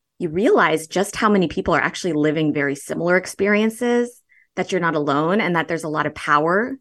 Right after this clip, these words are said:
to be garnered when you come together across those shared experiences. So I think that's been one of the, the most exciting findings, even though it's one of the hardest ones to kind of apply in a day-to-day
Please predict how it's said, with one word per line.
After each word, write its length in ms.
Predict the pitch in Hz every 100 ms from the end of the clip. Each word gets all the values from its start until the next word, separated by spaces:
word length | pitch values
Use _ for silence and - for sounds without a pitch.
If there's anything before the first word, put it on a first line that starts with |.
| _
to 100 | -
be 100 | 185
garnered 460 | - 151 160 175 208
when 120 | 175
you 60 | 151
come 220 | 151 160
together 680 | 151 147 147 151 190 254 277
across 420 | 175 - 160 160
those 180 | 190 175 196
shared 260 | - 208
experiences. 800 | 208 - 226 233 240 240 262 262
So 220 | - 277 262
I 80 |
think 180 | 262 453
that's 280 | 269 269 247
been 180 | 247 214
one 160 | 190
of 120 | 196 175
the, 360 | 165 160 156
the 60 | 156
most 260 | 175 175 -
exciting 480 | - - 156 190
findings, 600 | 208 220 220 240 254 240
even 240 | - 170 185
though 140 | 165
it's 120 | 156
one 160 | 160 170
of 60 | 156
the 180 | 147
hardest 420 | 151 165 170 175 -
ones 300 | 156 160 -
to 100 | 160
kind 260 | - 160
of 100 | 160
apply 520 | 151 151 160 139 143 160
in 180 | 175
a 80 | 156
day-to-day 720 | 151 156 156 156 151 147 147